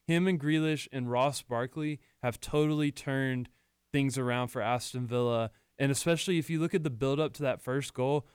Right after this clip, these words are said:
they were teasing with the Arsenal defense, absolutely teasing them. I mean, Ross Barkley had a back heel pass, and then Grealish just cutely passed it in,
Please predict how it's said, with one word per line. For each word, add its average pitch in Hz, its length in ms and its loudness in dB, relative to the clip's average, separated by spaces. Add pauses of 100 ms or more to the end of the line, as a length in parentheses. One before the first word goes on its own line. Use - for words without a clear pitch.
(160)
they 180 100 4
were 277 220 2
teasing 139 580 0
with 110 200 -4
the 123 80 0
Arsenal 113 400 0
defense, - 800 -8 (260)
absolutely 170 800 2
teasing 160 580 -2
them. 95 280 -10 (220)
I 151 60 -2
mean, 165 180 2 (200)
Ross 190 280 4
Barkley 196 380 2
had 170 160 2
a 127 140 4
back 143 420 0 (140)
heel 170 400 0
pass, 147 440 0
and 151 140 -2
then 135 100 0
Grealish 147 380 0
just 135 220 -6 (500)
cutely 185 460 0
passed 170 420 0
it 143 100 -8
in, 165 320 -4